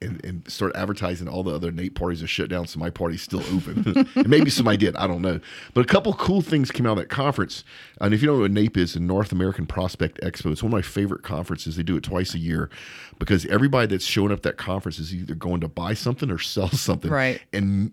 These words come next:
Speaker 1: hundreds of millions of dollars exchange hand during these conferences.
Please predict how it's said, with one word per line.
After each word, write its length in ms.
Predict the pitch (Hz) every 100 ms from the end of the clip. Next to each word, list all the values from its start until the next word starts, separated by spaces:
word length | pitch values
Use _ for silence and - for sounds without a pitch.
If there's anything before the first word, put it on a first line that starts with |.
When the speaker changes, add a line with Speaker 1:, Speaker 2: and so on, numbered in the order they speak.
| -
Speaker 1:
hundreds 500 | - 139 160 151 -
of 80 | 95
millions 440 | 98 107 113 98
of 100 | 87
dollars 460 | 90 95 87 82 -
exchange 440 | - - 95 87
hand 240 | 90 90 85
during 180 | 80
these 120 | 80 -
conferences. 540 | 90 92 73 76